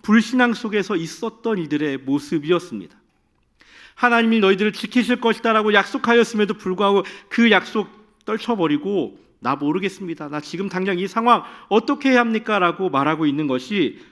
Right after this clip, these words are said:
지금 이스라엘 백성들이었고 유다 백성들이었고 아하스 왕이었습니다. 그런데 이 위기와 불신앙을 넘어서 "너희들이 힘들고 지쳐있고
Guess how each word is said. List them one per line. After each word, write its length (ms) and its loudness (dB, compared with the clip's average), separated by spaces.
지금 420 -8
이스라엘 480 -4
백성들이었고 720 -8
유다 340 0
백성들이었고 1120 -4
아하스 440 -12
왕이었습니다. 600 -12
그런데 260 -4
이 300 -4
위기와 500 -8
불신앙을 600 -10
넘어서 440 -18
"너희들이 880 -6
힘들고 560 -6
지쳐있고 840 -10